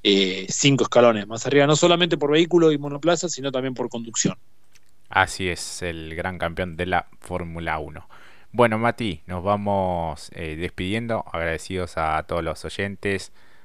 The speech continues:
Speaker 2: a todos aquellos que interactúan también en Punta y Taco veinte veintitrés en Instagram, a los pilotos, obviamente, en que nos dejan siempre su, su testimonio, su, su comentario.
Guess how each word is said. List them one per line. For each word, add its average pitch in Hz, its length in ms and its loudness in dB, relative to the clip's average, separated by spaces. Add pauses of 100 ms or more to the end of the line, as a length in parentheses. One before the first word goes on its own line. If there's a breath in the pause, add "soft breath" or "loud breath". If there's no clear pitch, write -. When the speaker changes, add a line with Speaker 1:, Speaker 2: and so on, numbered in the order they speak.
(120)
Speaker 2:
a 78 120 -6
todos 85 240 -6
aquellos 85 280 -6
que 90 80 -10
interactúan 85 520 -2
también 92 280 -2
en 87 120 -4
Punta 92 240 -6
y 87 40 -6
Taco 90 260 -4
veinte 92 260 -6
veintitrés 90 560 -6 (460 soft breath)
en 107 200 0
Instagram, 110 640 0 (300 soft breath)
a 90 80 -4
los 80 100 -8
pilotos, 101 560 -2
obviamente, 95 460 -4
en 92 80 -6
que 87 120 -8
nos 82 140 -8
dejan 87 300 -4
siempre 85 380 -4
su, 76 460 -10
su 82 120 -12
testimonio, 113 880 -2
su, 78 400 -12
su - 160 -12
comentario. 87 720 0